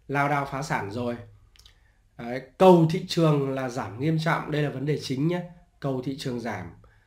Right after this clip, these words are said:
do là gì ạ? À, người tiêu dùng tự cắt giảm các khoản chi tiêu. Thứ hai nữa, người tiêu dùng cũng không có thu nhập tốt. Đó. Cung sản phẩm thì cũng gặp vấn đề nhé.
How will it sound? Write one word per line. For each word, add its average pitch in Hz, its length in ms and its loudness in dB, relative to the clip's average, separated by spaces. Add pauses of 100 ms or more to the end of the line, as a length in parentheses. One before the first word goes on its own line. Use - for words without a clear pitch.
(200)
do 151 440 2
là 131 220 -4
gì 113 120 -8
ạ? 113 160 -6 (500)
À, 123 100 -14
người 120 480 -6
tiêu 147 140 2
dùng 123 300 -4
tự 160 220 0
cắt 175 160 -2
giảm 110 240 -6
các 135 120 -6
khoản 151 160 -8
chi 135 140 -8
tiêu. 143 320 -4
Thứ 127 100 -8
hai 151 180 -2
nữa, 151 120 -4
người 135 180 -4
tiêu 139 100 0
dùng 123 280 -4 (340)
cũng 143 280 -4
không 165 260 -4
có 143 140 -4
thu 160 100 0
nhập 135 200 -2
tốt. 165 340 -2 (240)
Đó. 131 540 0 (680)
Cung 240 220 8
sản 135 320 0
phẩm 101 420 -6 (540)
thì 135 80 -10
cũng 160 400 -8
gặp 135 160 0
vấn 139 120 0
đề 143 260 4
nhé. 143 160 -2